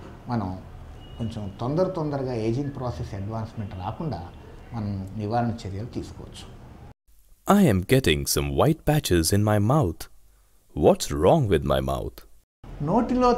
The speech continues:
Speaker 1: తెల్లని పూతలాగా రావడానికి కారణం ఏమిటి? సీడీ ఫోర్ కాయ్-, సీడీ ఫోర్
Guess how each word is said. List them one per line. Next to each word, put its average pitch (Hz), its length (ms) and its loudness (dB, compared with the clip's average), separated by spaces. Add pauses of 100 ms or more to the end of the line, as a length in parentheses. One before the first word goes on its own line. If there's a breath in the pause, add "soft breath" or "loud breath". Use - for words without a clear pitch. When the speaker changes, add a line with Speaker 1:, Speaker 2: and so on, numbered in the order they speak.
(100)
Speaker 1:
తెల్లని 202 380 6
పూతలాగా 160 840 4 (440)
రావడానికి 127 540 2 (140)
కారణం 117 320 0 (120)
ఏమిటి? 90 220 -6 (2000)
సీడీ 170 260 2
ఫోర్ 196 260 -2 (140)
కాయ్-, 127 260 0 (360)
సీడీ 254 260 4
ఫోర్ 262 180 4